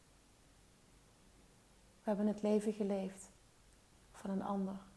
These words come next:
en niet dat van ons ware zelf.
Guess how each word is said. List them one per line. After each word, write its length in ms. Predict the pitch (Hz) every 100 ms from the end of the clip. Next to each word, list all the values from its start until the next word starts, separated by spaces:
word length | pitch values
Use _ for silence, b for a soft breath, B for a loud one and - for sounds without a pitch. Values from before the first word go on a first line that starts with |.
| - - - - - - -
en 180 | 196 180
niet 320 | 190 180 - - - - - - - - - - - - - - - - - - -
dat 180 | 202
van 220 | - 196 185
ons 220 | 180 -
ware 300 | 185 175 170
zelf. 460 | 180 180 190 -